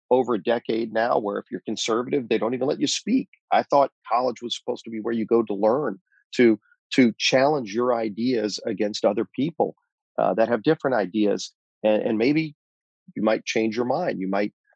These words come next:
uh, you know, sharpen your focus on things. But, uh, to just say, if we don't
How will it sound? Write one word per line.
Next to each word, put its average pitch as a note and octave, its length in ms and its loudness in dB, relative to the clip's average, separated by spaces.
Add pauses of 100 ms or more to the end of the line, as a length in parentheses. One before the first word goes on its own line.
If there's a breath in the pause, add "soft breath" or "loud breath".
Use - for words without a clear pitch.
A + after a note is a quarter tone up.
(200)
uh, - 240 -12
you - 120 -6
know, - 60 -8
sharpen A2 460 2
your G#2+ 100 -2
focus - 460 0
on F2+ 160 -2
things. G2 340 -2
But, G2+ 140 2 (360)
uh, - 140 2
to B2+ 100 2
just A#2+ 240 -2
say, A2 220 4
if G2+ 160 -4
we C#3 80 2
don't - 220 0